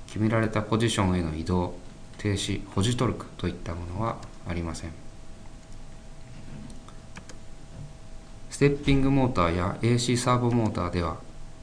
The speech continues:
決められた位置や角度までの高速移動、停止やその繰り返しといったことが可能になります。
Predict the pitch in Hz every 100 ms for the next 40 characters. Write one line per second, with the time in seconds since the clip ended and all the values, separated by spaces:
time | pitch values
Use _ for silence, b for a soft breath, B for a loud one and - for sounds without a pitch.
0 | - - 107 117 117 113 113 110 - 98
1 | 104 107 - - 104 92 85 82 82 -
2 | 113 110 107 113 104 80 - - 107 -
3 | 101 - - 110 95 - 101 98 110 117
4 | 117 107 - 104 98 104 107 127 110 -
5 | - 82 82 78 78 80 76 -